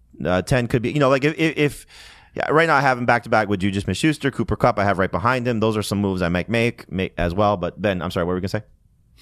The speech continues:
Speaker 1: I, I was gonna ask Heath if he has the target splits, 'cause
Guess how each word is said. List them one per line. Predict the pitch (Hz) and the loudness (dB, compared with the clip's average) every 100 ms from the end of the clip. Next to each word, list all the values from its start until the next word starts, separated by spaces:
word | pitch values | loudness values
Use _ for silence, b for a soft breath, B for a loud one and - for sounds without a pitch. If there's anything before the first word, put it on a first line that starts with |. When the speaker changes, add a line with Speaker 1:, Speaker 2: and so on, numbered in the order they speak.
| B B B - | B B B 2
Speaker 1:
I, | 170 | 4
I | 170 | 6
was | 196 | 4
gonna | 196 208 | 2 2
ask | 180 - | 0 0
Heath | 180 175 | -6 -4
if | 135 | -6
he | 127 | 0
has | 147 151 | 0 0
the | 113 | -6
target | - 127 131 - | -2 -2 -2 -6
splits, | - - 117 107 - - | -14 -8 -4 -4 -4 -14
'cause | - 143 | -6 -6